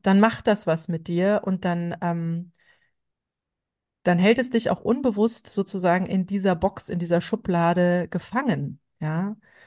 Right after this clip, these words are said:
Und tatsächlich, wenn man sich das, dieses, dieses Zusammenspiel, ähm, bewusst wird, dann umgeht man wirklich alle Medienberichte,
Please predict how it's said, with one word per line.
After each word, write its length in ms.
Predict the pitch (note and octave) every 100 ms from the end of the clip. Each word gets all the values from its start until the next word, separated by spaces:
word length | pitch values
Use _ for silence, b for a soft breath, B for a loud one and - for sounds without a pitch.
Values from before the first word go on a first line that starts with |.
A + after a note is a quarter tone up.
| b -
Und 140 | F#3+
tatsächlich, 440 | G3+ A3+ A#3+ A3
wenn 100 | G3+
man 140 | G3+ F#3+
sich 260 | F#3+ - E3+
das, 440 | G3+ B3 - - - _ _
dieses, 320 | G#3 F#3+ F#3+
dieses 260 | - F#3 F#3
Zusammenspiel, 1040 | - F#3+ A#3+ A3+ - - F#3+ F#3+ F3 E3+ -
ähm, 180 | E3+ E3
bewusst 500 | E3+ C4 C#4 - D#3+
wird, 340 | D#3 D#3 -
dann 140 | F3
umgeht 420 | - F#3 - B3+ B3
man 380 | A3+ A3+ G#3+
wirklich 420 | A3 A3+ A3 - -
alle 180 | G#3+ B3
Medienberichte, 920 | A#3 A3+ A3 G#3+ G#3+ A3 G3+ G#3